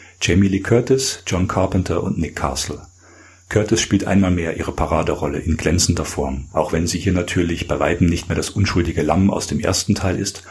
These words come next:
sondern eine taffe, mit allen Wassern gewaschene Frau in den besten Jahren, so nimmt man ihr die Laurie Strode immer noch ab. Carpenter stand derweil als ausführender Produzent den Machern zur Seite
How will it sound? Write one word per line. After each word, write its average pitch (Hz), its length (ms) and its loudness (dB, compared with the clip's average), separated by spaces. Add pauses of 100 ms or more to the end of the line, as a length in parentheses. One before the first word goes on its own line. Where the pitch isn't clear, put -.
(140)
sondern 73 280 -2
eine 71 220 -2
taffe, - 400 -2 (180)
mit - 140 -8
allen 90 300 2
Wassern 85 300 2
gewaschene 78 380 -2
Frau - 280 0
in 85 60 2
den 78 100 0
besten - 320 -2
Jahren, 85 420 -2 (300)
so - 140 0
nimmt 92 180 4
man 110 160 4
ihr 98 160 2
die 92 140 0
Laurie 90 240 4
Strode 80 420 -2
immer 85 180 0
noch 78 220 -2
ab. - 320 -8 (460)
Carpenter 104 480 2
stand 98 280 2
derweil 92 300 2
als 92 220 -2
ausführender 85 540 -2
Produzent - 680 0
den 80 80 0
Machern 80 300 2
zur - 160 -4
Seite 95 480 0